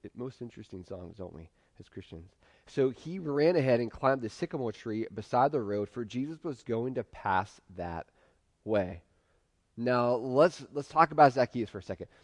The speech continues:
Tax collectors were hated, and I know that's a strong word, but he was hated for several reasons. One, they collected taxes.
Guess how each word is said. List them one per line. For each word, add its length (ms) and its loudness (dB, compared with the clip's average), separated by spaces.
Tax 300 0
collectors 440 -2
were 100 -4
hated, 500 -6
and 120 -4
I 80 0
know 100 0
that's 240 -2
a 80 -2
strong 640 0
word, 300 -2
but 160 -2
he 420 -6
was 500 6
hated 400 -4
for 100 -6
several 360 2
reasons. 380 -6
One, 220 4
they 80 2
collected 400 -4
taxes. 460 -4